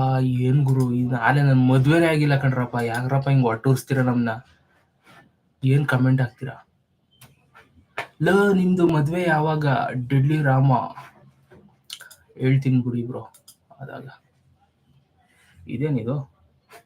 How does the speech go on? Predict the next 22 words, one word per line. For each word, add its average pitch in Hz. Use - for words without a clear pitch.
ಡೆಡ್ಲಿ 135
ರಾಮ. 131
<clears throat> -
ಪವರ್ 151
ಗೇಮಿಂಗ್ 151
ಅವರೇ, 139
ಹಾಯ್ 135
ಬ್ರೋ, 135
ನಮಸ್ಕಾರ. 127
ಮಹಾದೇವಿ 160
ಅವರೇ, 156
ಹಾಯ್. 139
ಮಂಗಳೂರಿಗೆ 143
ಬ-, 131
ಬನ್ನಿ 139
ಬ್ರೋ. 127
ಖಂಡಿತ 147
ಮ್ಯಾಜಿಕಲ್ 127
ಸ್ಪೋರ್ಟ್ಸ್ 131
ಅವರೇ 123
ಬರೋಣ. 120
<laughs> 139